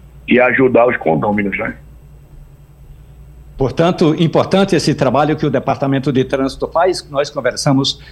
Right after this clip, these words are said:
Speaker 2: com André Trajano, falando sobre vistoria de vans escolares, como funciona e a documentação necessária.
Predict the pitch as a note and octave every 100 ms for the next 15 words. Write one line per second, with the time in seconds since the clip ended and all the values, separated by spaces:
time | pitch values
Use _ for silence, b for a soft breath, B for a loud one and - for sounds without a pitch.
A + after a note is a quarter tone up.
0 | - - C#3+ A#2 F#2 E3 G3 F3 D3 -
1 | E3 D3 C#3+ B2+ C3 C#3 C3 - B2 A#2+
2 | F#3 D3 D#3+ D#3+ C#3+ - E3+ E3 C3 -
3 | G2 F#3 D3+ C3 - C#3+ C3 - C#3+ -
4 | A#2 F3+ E3 D#3 B B C#3 C#3 G#2 B2
5 | - D#3 C#3+ A#2 D#3+ C#3 C3+ C3 - D#3
6 | D3+ D3